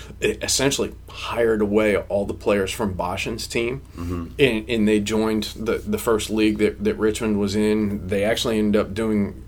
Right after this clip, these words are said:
Speaker 1: i-, incredibly well. Uh, and later, towards the, the end of that season, the American Association, which was one of the, the two recognized major leagues, the
Speaker 2: Mm-hmm.
Speaker 1: National League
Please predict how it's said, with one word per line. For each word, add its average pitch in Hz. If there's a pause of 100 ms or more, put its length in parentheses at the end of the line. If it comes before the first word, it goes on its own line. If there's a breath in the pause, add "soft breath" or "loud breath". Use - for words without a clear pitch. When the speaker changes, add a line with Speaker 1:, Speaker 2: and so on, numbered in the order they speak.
Speaker 1:
i-, 101
incredibly 107
well. 101 (340 loud breath)
Uh, 101 (100)
and 104 (800)
later, 117
towards 104
the, 104
the 104
end 107
of 101
that 98
season, 107 (300 loud breath)
the 107
American 113
Association, 98
which 92
was 98
one 101
of 92
the, 92 (300)
the 101
two 110
recognized 98
major 101
leagues, -
the 101
Speaker 2:
Mm-hmm. 95
Speaker 1:
National 98
League 98